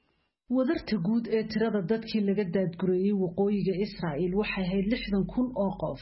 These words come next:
Haddana inta badan dadkaasi waxa ay ku noolaayeen magaalada Kiryat Shimona, waxaana daadgureyntoodu bilaabantay laba toddobaad uun kadib markii Xisbullah ay bilaabeen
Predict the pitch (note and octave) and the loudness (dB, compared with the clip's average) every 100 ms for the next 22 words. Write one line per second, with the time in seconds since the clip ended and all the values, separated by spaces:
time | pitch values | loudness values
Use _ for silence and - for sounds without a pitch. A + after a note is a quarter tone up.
0 | - - C#4+ A#3+ A#3+ A#3+ C4+ C4 G#3 F#3+ | -14 -4 -2 2 0 2 0 0 -2 0
1 | G#3 G#3 G#3+ G#3+ G3+ F3 - G#3 A#3 F#3+ | 0 2 0 0 -2 -2 -2 -2 -2 -2
2 | F#3 G3 F#3+ B3 G3+ F#3 F3 F3+ F#3+ G3+ | 0 0 0 0 2 0 0 0 0 0
3 | G#3 - - - A3 G#3+ A3 A#3+ B3+ A3+ | -2 -6 -20 -4 -2 2 2 2 2 -2
4 | - G3+ G#3+ A#3 G#3 - - A#3+ A#3 E3 | 0 0 2 2 2 0 0 2 2 0
5 | E3+ - - - D4+ - B3 A3+ A3 G3+ | -6 -14 -16 -4 0 2 2 2 2 2
6 | E3 G#3 B3 C4 A3 F3+ E3+ G3 F#3+ F#3 | 2 2 2 2 0 0 0 2 2 0
7 | F#3 G3 F#3+ F#3+ A#3 A#3 F3 F#3+ F3 G#3 | 0 2 2 2 0 -2 -2 0 2 0
8 | G#3+ G#3+ G3 A3 E3+ E3+ F#3+ G#3 - A3 | 2 -2 0 0 0 -2 -2 -2 -2 -2
9 | - - - B3 G#3 E3 F#3+ F3 F#3+ F#3+ | -2 -8 0 2 2 2 0 2 0 2
10 | G#3+ A#3+ | 2 0